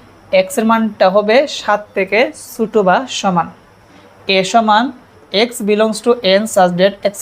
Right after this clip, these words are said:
square minus three X plus two equal to zero এবং এখানে একটা ফাংশন দেওয়া আছে F of Y equal to seven Y minus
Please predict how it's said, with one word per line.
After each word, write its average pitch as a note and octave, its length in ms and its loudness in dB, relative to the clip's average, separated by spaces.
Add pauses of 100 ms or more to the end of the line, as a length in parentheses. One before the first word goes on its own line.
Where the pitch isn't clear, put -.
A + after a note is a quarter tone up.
(100)
square A#3 240 0 (100)
minus F#3 280 0 (120)
three A#3 240 0 (180)
X - 20 -12 (140)
plus G3 180 2 (100)
two A3+ 100 -4 (100)
equal G3 320 2
to B3+ 60 -2 (200)
zero F3 280 2
এবং G3 400 0 (600)
এখানে F#3+ 220 -4
একটা A3 120 -4
ফাংশন A3+ 500 0
দেওয়া G#3+ 200 4
আছে G3 200 -4 (140)
F A#3+ 280 0 (300)
of F#3 80 4 (140)
Y G3 260 4 (120)
equal G3 340 0
to A3+ 80 -4 (160)
seven A3 320 -2 (160)
Y F#3+ 160 4 (160)
minus G3 300 -2